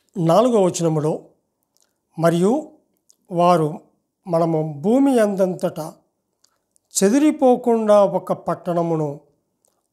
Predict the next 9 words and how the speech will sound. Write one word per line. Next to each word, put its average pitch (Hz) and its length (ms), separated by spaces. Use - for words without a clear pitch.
ఆకాశమునంటూ 254 1120
శిఖరము 214 640
గల 185 400
ఒక 202 160
గోపురమును 196 1080
కట్టుకొని 170 640
పేరు 269 360
సంపాదించుకుందము 240 1600
రండని 185 720